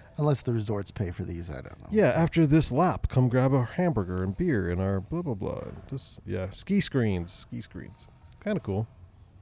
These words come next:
Speaker 1: I think that what you could do is just look up, 'cause it's, like, the most incredible view from up there. Or you could look down and look at these screens.
Speaker 2: No. No, don't do that. <laughs>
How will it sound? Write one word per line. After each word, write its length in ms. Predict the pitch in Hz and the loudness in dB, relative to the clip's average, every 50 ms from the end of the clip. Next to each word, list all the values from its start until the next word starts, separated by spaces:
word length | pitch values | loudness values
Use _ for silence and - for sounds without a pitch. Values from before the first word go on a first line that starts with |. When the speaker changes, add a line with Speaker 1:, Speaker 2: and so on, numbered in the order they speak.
| - - - - | -20 -20 -18 -6
Speaker 1:
I 120 | - 139 160 | -2 -2 0
think 240 | 151 190 175 170 151 | 0 2 0 0 0
that 100 | 127 113 | -2 0
what 140 | 135 127 | 0 0
you 100 | 127 120 | 0 0
could 240 | 113 - - 143 165 | -2 -2 -2 -2 -2
do 220 | 143 127 123 123 117 | -2 -2 -2 -2 -2
is 100 | 117 107 | -4 -6
just 320 | - 120 110 - - - | -6 -8 -10 -10 -10 -12
look 340 | 110 110 107 110 110 - - - | -10 -6 -6 -6 -6 -6 -8 -8
up, 400 | - 95 101 120 131 110 - - - - - - - - - - - - - - - - - - | -4 -2 2 2 2 2 0 -6 -18 -20 -20 -20 -20 -20 -20 -20 -20 -20 -20 -20 -20 -20 -8 -4
'cause 180 | 139 127 123 | -4 -2 -2
it's, 140 | 123 123 - | -2 -2 0
like, 140 | 147 143 - | 0 0 0
the 60 | - | 0
most 280 | 127 127 127 - - - | 0 2 0 0 -2 -4
incredible 400 | 117 - 143 131 127 120 127 113 | -2 2 2 2 2 2 -2 -2
view 280 | 107 117 120 123 135 | -2 0 0 0 0
from 240 | 131 - - 127 127 | 0 0 0 0 2
up 160 | 139 139 - - | 0 0 0 0
there. 320 | 135 139 143 156 156 - - - - - - - - - | 0 4 4 4 4 2 -2 -10 -20 -20 -20 -20 -8 -2
Or 140 | 147 147 | 0 0
you 80 | 147 139 | 0 2
could 140 | 131 143 123 | 2 0 0
look 280 | 120 123 120 - 127 | 2 0 0 0 -2
down 380 | 120 117 120 117 120 123 123 120 | -4 0 2 4 4 4 2 -2
and 100 | 117 107 | -4 -6
look 160 | 110 117 - | -6 -6 -6
at 100 | 123 107 | -6 -6
these 180 | - 113 107 - | -4 -6 -6 -6
screens. 280 | - - 117 120 113 | -6 -4 -4 -2 0
Speaker 2:
No. 640 | 95 95 101 104 107 107 107 107 107 110 107 104 - - - - - - - - - - - - - | 2 2 4 4 6 6 6 6 6 4 4 2 -2 -8 -20 -20 -20 -20 -20 -20 -20 -20 -20 -10 -2
No, 420 | 101 101 117 123 123 123 123 123 117 | 2 4 6 6 8 8 6 6 6
don't 160 | 113 117 101 | 4 2 2
do 140 | 113 107 98 | 0 0 0
that. 520 | 95 95 98 101 101 98 - - - - 107 - - - - - - - - - - - - - - - - - - - - - - - - - - | 2 2 2 2 0 -2 -4 -6 -6 -6 -6 -6 -8 -12 -14 -18 -20 -20 -20 -20 -20 -20 -20 -20 -20 -20 -20 -20 -20 -20 -20 -20 -20 -20 -18 -10 -6
<laughs> 220 | 151 - - - | -6 -4 -4 -6